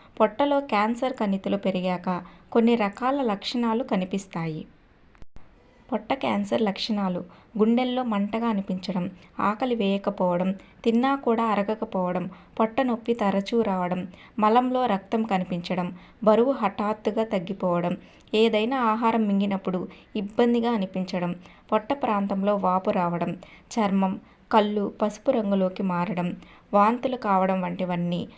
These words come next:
పొట్ట క్యాన్సర్ లక్షణాలుగా చెబుతున్నారు. వైద్యులు ఈ లక్షణాలు కనిపిస్తే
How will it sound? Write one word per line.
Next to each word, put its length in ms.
పొట్ట 240
క్యాన్సర్ 440
లక్షణాలుగా 580
చెబుతున్నారు. 680
వైద్యులు 540
ఈ 180
లక్షణాలు 560
కనిపిస్తే 580